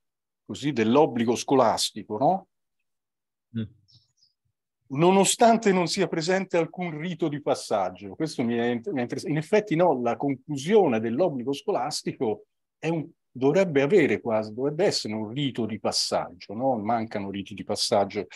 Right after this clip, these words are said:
Speaker 1: nella nostra società. Ogni studente conclude il suo percorso scolastico e deve essere in grado di uscire idealmente da scuola per poi rientrarvi con maggiore motivazione e consapevolezza, mentre invece, ecco,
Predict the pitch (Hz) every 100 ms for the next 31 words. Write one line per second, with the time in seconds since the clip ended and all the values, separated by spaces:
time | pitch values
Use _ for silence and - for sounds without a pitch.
0 | - _ _ 113 101 101 98 110 - 110
1 | 104 - 95 - _ _ _ _ _ _
2 | _ _ _ _ _ _ _ _ _ _
3 | 151 180 180 - 190 220 - - 165 165
4 | 185 202 143 127 - 143 147 143 - 196
5 | 180 - 156 - - 143 139 113 - -
6 | 110 117 120 123 165 165 156 - 156 151
7 | 151 165 202 196 170 156 165 135 - 240
8 | 214 127 104 101 110 107 113 123 110 113
9 | 110 - 190 196 170 160 143 214 190 190
10 | 185 - 208 214 214 202 208 - 170 165
11 | 151 180 170 151 147 156 151 - 180 175
12 | 160 151 - - - 139 - 151 - 139
13 | 143 131 107 101 139 220 247 240 190 202
14 | 170 175 175 151